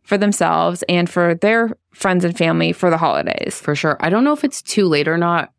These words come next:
Speaker 2: but I remember doing this in the past. Like, I always accepted American Express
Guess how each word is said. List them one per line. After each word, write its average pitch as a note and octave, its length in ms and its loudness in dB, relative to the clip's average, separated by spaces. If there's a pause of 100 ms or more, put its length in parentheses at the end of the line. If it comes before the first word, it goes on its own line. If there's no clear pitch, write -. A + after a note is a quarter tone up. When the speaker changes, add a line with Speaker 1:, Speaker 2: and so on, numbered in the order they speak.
Speaker 2:
but D3+ 200 -2
I D3 80 0
remember D#3+ 500 0
doing D#3 380 0
this C#3+ 200 -2
in C#3+ 120 -2
the C#3 80 0
past. C3+ 420 -2
Like, C3 200 -2 (520)
I E3 220 2
always G3 360 2
accepted D3 800 -2
American C3+ 460 0
Express C3 840 -4